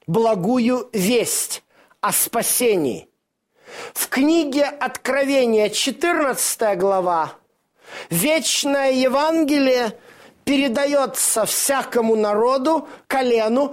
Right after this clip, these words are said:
племени и языку. Что же касается Ветхого Завета, то у многих его читателей создаётся впечатление о том, что эта книга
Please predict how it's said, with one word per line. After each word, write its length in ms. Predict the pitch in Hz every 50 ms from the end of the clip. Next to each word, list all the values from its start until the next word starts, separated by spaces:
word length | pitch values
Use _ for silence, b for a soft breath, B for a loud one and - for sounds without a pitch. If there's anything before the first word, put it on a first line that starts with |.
| - - _
племени 640 | - 226 220 214 208 196 196 208 220 226 240 262 262
и 140 | - - 277
языку. 840 | 285 294 311 302 262 - 339 339 - 330 381 302 180 - - - - - _ _ _ _ _ _ _ _ _ _ _ _ _ _ _ _ _ B B B B B B B B B
Что 440 | - - - - - - 370 381 359
же 160 | 277 311 320
касается 880 | - 320 294 262 - - 311 285 262 233 220 214 208 - - - 247
Ветхого 720 | 226 185 262 339 359 349 - - - 262 240 208 220 208
Завета, 640 | 156 175 208 202 185 180 175 156 - - 175 202 208 - - _ _ _ _ _ _ _ _ _ _ _ B B B B B B B B B B B B B B B _ _ _
то 320 | _ - 339 320 311 285 - -
у 100 | 311 311
многих 680 | 311 311 311 311 349 370 381 339 339 320 294 - - 294
его 200 | 311 294 294 285
читателей 840 | 285 - - 285 240 285 311 320 330 294 - 277 269 254 247 240 233
создаётся 920 | 226 - - 254 226 185 180 180 247 247 262 285 294 269 285 - - 254 233
впечатление 920 | 240 - - 247 - - 254 220 - - 294 302 311 311 302 302 302 302
о 40 | 302
том, 480 | 302 302 302 247 214 175 151 123 - - B B B B B B
что 420 | B - - - - - 269 254 208 - -
эта 340 | 269 294 294 294 294 277
книга 580 | 247 - - - 254 285 311 330 330 320 330 330